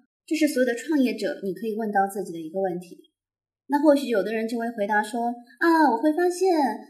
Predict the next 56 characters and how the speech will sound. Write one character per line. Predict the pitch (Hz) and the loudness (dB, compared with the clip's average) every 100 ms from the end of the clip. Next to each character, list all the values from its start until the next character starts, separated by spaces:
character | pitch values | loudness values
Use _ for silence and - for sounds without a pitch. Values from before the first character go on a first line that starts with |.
| _ | _
啊， | 233 233 220 208 202 208 | 0 4 6 4 2 0
如 | 233 | 0
果 | 269 240 | 0 0
说 | 269 254 | 0 2
我 | |
有 | 254 208 | 2 0
这 | 262 | -2
笔 | 208 | -4
钱， | 185 - 202 180 180 233 - _ _ _ _ | -12 -6 -2 -2 -2 -4 -10 _ _ _ _
那 | 294 | 2
么 | 294 | 6
两 | 240 214 | 6 4
年 | 220 | 0
之 | 254 302 | 0 2
后 | 320 320 | 2 4
呢， | 277 277 247 | 6 6 4
我 | |
可 | - 254 | 0 -2
以 | |
让 | 247 247 | 0 -2
社 | 254 247 | -2 -2
会 | 247 226 | -2 -2
在 | 233 | -4
这 | 233 339 285 | -2 0 2
方 | 240 233 | 0 -2
面 | 220 208 | -4 -6
或 | 214 | -6
者 | 196 | -6
那 | 202 208 208 | -6 -8 -6
方 | 208 | -4
面 | 202 196 | -2 -4
起 | 196 156 | -6 -6
到 | 180 | -6
一 | 175 | -6
个 | 190 | -6
翻 | 208 208 | -4 -4
天 | 214 226 | -4 -10
覆 | 240 240 | -10 -10
地 | 226 220 | -8 -8
的 | 233 | -4
变 | 370 247 | -2 -2
化。 | 196 185 - - _ _ - | -2 -2 -4 -8 _ _ -6
如 | 226 | -4
果 | 208 180 | -2 -4
是 | 254 | -6
这 | 254 427 | -4 -2
样 | 330 | 0
的 | 285 | -2
变 | 196 180 | -2 -4
化， | 180 180 - _ _ - | -2 -4 -6 _ _ 0
那 | 285 | 2
么 | 220 - - _ _ | 2 -2 -10 _ _
我 | 190 185 | -4 -2
觉 | 190 | 0
得 | 185 185 190 | 0 0 -2
你 | 190 | -6